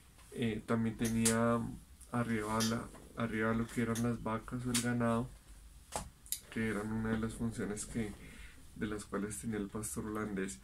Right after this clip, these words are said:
que hoy en día también las tiene,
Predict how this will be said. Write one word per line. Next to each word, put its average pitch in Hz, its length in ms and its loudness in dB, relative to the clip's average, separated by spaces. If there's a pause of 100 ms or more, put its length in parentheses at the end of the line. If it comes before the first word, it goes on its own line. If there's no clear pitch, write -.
(640)
que 127 180 10
hoy 127 420 8 (160)
en 123 280 2
día 131 260 4 (260)
también 117 760 6
las 123 220 2
tiene, 123 420 4